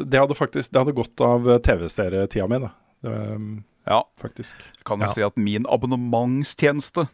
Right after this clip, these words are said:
Speaker 2: når det gjelder underholdning, det er faktisk YouTube. Jeg
Speaker 1: Mm.
Speaker 2: orker ikke ads. <laughs>
Speaker 1: Nei.
Speaker 3: Nei. Men jeg, det er ikke så ofte jeg sitter og ser på Let's Plays, da. Jeg har det gjerne på i bakgrunnen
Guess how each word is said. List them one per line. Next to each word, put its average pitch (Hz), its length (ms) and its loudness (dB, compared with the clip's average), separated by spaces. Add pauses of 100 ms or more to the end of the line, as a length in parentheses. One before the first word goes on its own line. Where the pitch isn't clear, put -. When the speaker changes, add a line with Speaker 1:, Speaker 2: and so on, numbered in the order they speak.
Speaker 2:
når 113 120 -6
det 107 100 -2
gjelder 101 320 0
underholdning, 113 480 -2
det 113 160 4
er 78 240 2
faktisk - 300 -16 (100)
YouTube. - 220 -20 (920)
Jeg 117 120 0
Speaker 1:
Mm. 107 100 2
Speaker 2:
orker 90 240 -12
ikke 78 360 -6
ads. - 340 -12 (500)
<laughs> - 560 -20
Speaker 1:
Nei. 87 160 -2 (400)
Speaker 3:
Nei. 98 180 -6 (560)
Men 117 100 0
jeg, 127 440 0 (400)
det 131 100 -6
er - 40 -6
ikke - 100 -6
så 185 80 0
ofte 170 160 -2
jeg - 20 -8 (100)
sitter 143 100 -4
og 147 60 -2
ser - 360 -2
på 127 120 -4
Let's 123 160 -2
Plays, 151 160 2
da. 143 120 2
Jeg 117 100 0
har 113 100 2
det 127 80 2
gjerne 110 200 -2
på 117 120 0
i - 40 -2
bakgrunnen 104 540 -4